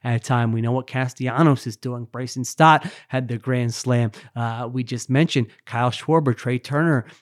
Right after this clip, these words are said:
has been on fire. Uh, I mean, I could go on and on. J T Realmuto has, has had some big two-out hits. And so, um, th-, this is just kind of a, another example of, of why this team is so tough to play. You don't know who it's gonna be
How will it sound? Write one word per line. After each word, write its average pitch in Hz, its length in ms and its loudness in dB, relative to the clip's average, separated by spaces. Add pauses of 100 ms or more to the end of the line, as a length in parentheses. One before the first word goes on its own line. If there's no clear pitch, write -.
has 127 240 -4
been 123 300 0 (280)
on 123 220 0
fire. 117 520 -2
Uh, 117 380 -8
I 123 60 -6
mean, 123 160 0
I 120 100 0
could 120 220 -8
go 123 400 2 (280)
on 151 220 8
and 147 140 8
on. 139 180 6
J 131 180 4
T 131 160 -2
Realmuto 139 600 6
has, 120 120 0
has 123 520 -2
had 117 200 0
some 117 140 0 (240)
big 131 260 4 (220)
two-out 131 400 2
hits. 120 300 -4
And 123 120 -2
so, 135 240 0 (220)
um, 123 460 -2 (160)
th-, 139 160 0
this 139 240 -2
is 147 80 2
just 151 320 0
kind 147 160 4
of 147 80 4
a, 151 240 8
another 147 320 6
example 135 520 2
of, 123 140 -4
of 131 220 -2
why 123 240 4
this 131 200 -2
team 143 280 2
is 123 120 -2
so 143 280 4
tough 135 300 2
to 131 100 -2
play. 147 240 2
You 120 120 2
don't 131 160 0
know 147 140 2
who 139 80 4
it's 143 140 -2
gonna 127 180 0
be 160 380 6